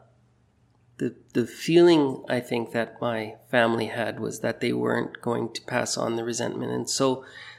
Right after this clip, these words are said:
they didn't talk a lot about the harm that was caused to them personally, more in broad paint strokes to the Japanese Canadian community. But I was able to see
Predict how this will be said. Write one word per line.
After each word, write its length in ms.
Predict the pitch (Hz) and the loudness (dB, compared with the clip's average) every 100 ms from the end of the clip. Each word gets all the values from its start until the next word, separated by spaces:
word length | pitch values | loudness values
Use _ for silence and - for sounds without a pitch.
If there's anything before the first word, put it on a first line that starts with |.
| - | 2
they 100 | 143 | 4
didn't 320 | 156 160 139 | 8 6 4
talk 380 | - 131 127 - | 4 4 4 0
a 40 | |
lot 280 | 120 120 123 | 2 2 2
about 480 | 123 117 123 - _ _ _ _ - | 2 0 0 -6 _ _ _ _ -4
the 280 | 120 113 107 | 0 0 -4
harm 460 | - 117 110 110 110 | -2 2 2 2 -2
that 200 | 110 - | -4 -6
was 200 | 113 - | -8 -10
caused 440 | - 117 110 110 | -4 0 0 -2
to 60 | - | -4
them 220 | 101 101 | -2 -4
personally, 680 | - 113 117 - 135 143 160 156 | -2 0 0 2 2 2 0 -4
more 300 | - 120 113 | -4 -2 0
in 140 | 110 104 | 0 0
broad 340 | 113 113 - | -2 -2 -4
paint 240 | - 113 - | -4 -4 -4
strokes 380 | - 113 - | -4 -4 -4
to 160 | - - | -10 -8
the 220 | - - - - - - _ | -6 -8 -10 -20 -20 -20 _
Japanese 580 | - 110 113 113 107 - - | 2 2 4 2 2 -4 -8
Canadian 420 | - 113 110 107 107 | -6 -2 0 -2 -4
community. 640 | - 120 120 107 - - - - | 0 4 6 4 2 -10 -16 -6
But 100 | 143 | 2
I 100 | 127 | 6
was 260 | 131 151 135 | 8 8 8
able 280 | 127 123 120 | 6 4 2
to 140 | - | 0
see 600 | 113 - 123 123 113 - | 0 2 4 4 2 -4